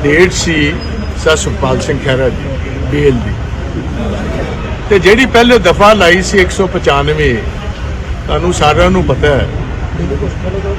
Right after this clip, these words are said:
ਕਿ ਜਿੱਦਣ ਆਨਰੇਬਲ ਹਾਈ ਕੋਰਟ ਨੇ ਉਹਨਾਂ ਨੂੰ ਬੇਲ ਦਿੱਤੀ, ਬੇਲ ਤੋਂ ਬਾਅਦ ਜਿਸ ਦਿਨ ਬੇਲ ਹੋਣੀ ਸੀ, ਉਸ ਦਿਨ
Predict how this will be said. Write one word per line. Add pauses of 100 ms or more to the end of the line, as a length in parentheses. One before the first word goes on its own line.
(720)
ਕਿ
ਜਿੱਦਣ
ਆਨਰੇਬਲ
ਹਾਈ (140)
ਕੋਰਟ
ਨੇ
ਉਹਨਾਂ
ਨੂੰ (440)
ਬੇਲ
ਦਿੱਤੀ, (1400)
ਬੇਲ
ਤੋਂ
ਬਾਅਦ (1600)
ਜਿਸ
ਦਿਨ
ਬੇਲ
ਹੋਣੀ
ਸੀ,
ਉਸ
ਦਿਨ